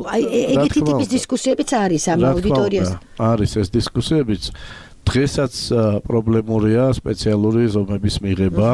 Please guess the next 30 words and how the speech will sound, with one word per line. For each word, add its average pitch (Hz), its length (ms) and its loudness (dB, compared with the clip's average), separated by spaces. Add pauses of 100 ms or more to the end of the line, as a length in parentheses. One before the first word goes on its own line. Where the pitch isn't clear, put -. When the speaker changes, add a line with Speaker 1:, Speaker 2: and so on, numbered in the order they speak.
Speaker 1:
მმ. 101 220 -6 (180)
Speaker 2:
მთავრობისთვის 107 800 0 (180)
ქალთა 107 320 0
პოლიტიკური 101 560 -2
მონაწილეობის 95 800 0
უზრუნველყოფის 92 800 -2
კუთხით - 380 -2
და, 156 160 0 (100)
ნუ, 123 140 0
ვიღაცა 107 420 0
იტყვის, 95 320 -2
რომ 98 160 0
ეს 87 80 -2
არის 90 240 -2
თითთან - 400 0
გამოწვეული 101 640 0
ამბავი 95 320 2
და, 92 140 2
და 90 180 0
არ 92 80 -2
დროს 95 160 -2
ხო-, 98 300 -2
ქალთა - 340 0
პოლიტიკური 107 580 0
Speaker 1:
მმ. 165 60 -4
Speaker 2:
მონაწილეობა, 117 760 0 (500)
როცა, 110 500 2 (540)
ესე - 220 -6
ვთქვათ, 110 420 -2
ა, 104 160 2